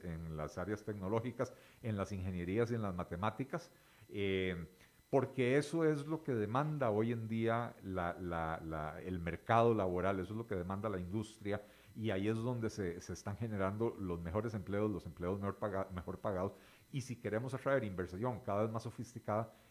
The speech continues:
eso es lo que necesitamos tener. Eh, entonces, por supuesto, es apostarle al futuro, pero yo no soy amigo de decir, "Bueno, vamos a traer aquí a la, a la industria, eh, eh,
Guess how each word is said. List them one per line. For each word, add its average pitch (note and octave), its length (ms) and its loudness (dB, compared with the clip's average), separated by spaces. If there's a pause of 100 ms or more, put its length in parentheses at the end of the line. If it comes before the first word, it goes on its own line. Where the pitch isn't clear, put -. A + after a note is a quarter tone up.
(140)
eso A2 220 -2
es G#2 40 -2
lo G#2 100 -2
que F#2+ 80 -6
necesitamos E2 560 -8
tener. C#2+ 240 -10 (480)
Eh, E2 440 -2
entonces, F2+ 420 -6
por - 160 -8
supuesto, A2 400 -2
es C3 140 -2
apostarle A2 560 -2
al A#2 80 0
futuro, D3+ 460 0 (520)
pero G2+ 160 2
yo G2+ 160 0
no A#2+ 100 -2
soy B2 200 0
amigo A2 420 2
de G2 80 4
decir, G#2 300 0
"Bueno, C3 240 0
vamos C3 240 -2
a B2+ 40 -6
traer B2 300 -4
aquí C3 320 0
a A#2 60 4
la, G2 340 2
a F#2+ 60 0
la F#2 100 0
industria, A#2+ 920 0 (280)
eh, F#2 1160 2
eh, - 20 -10